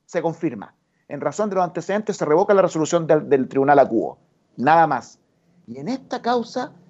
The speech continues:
cinco páginas para justificar algo que era injustificable.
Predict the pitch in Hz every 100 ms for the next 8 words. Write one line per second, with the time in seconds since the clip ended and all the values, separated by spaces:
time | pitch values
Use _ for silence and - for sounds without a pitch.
0 | _ _ - - 233 277 269 - 220 220
1 | 214 - 160 156 143 139 135 - - 123
2 | 147 135 170 - _ - 131 151 147 143
3 | 139 - 233 233 226 180 165 131 113 101
4 | 98